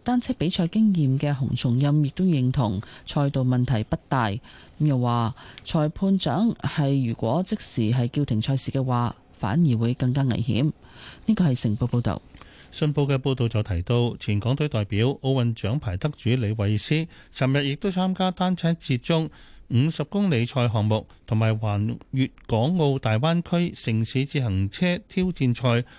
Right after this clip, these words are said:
Speaker 2: 香港站嘅女子公路組賽事。佢話之前有一段時間暫停訓練，而家以保持耐力訓練為主，希望享受今次比賽。對於女子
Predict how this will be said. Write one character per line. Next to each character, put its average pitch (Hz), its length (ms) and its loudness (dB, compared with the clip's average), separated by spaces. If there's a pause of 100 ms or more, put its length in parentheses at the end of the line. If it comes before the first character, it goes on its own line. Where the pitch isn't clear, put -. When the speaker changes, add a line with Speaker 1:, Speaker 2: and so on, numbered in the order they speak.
(160)
Speaker 2:
香 202 160 2
港 175 240 0
站 101 180 -4
嘅 117 140 -2
女 104 220 0
子 113 320 0
公 147 200 2
路 98 160 0
組 104 220 0
賽 110 160 2
事。 104 240 -2 (400)
佢 123 100 0
話 113 160 4
之 143 140 -4
前 107 220 0
有 98 120 0
一 139 60 0
段 113 220 -2
時 - 180 -6
間 113 240 0
暫 110 160 0
停 101 180 -2
訓 127 180 2
練， 117 260 2 (260)
而 104 120 2
家 156 160 0
以 127 180 0
保 127 240 -2
持 107 180 -2
耐 104 220 0
力 107 100 0
訓 123 240 -2
練 110 140 0
為 90 140 -2
主， 113 140 -2 (360)
希 185 100 2
望 123 240 0
享 104 180 0
受 101 220 -2
今 123 180 0
次 117 120 -2
比 98 180 -2
賽。 120 260 0 (500)
對 120 120 0
於 135 160 0
女 113 240 0
子 117 320 -2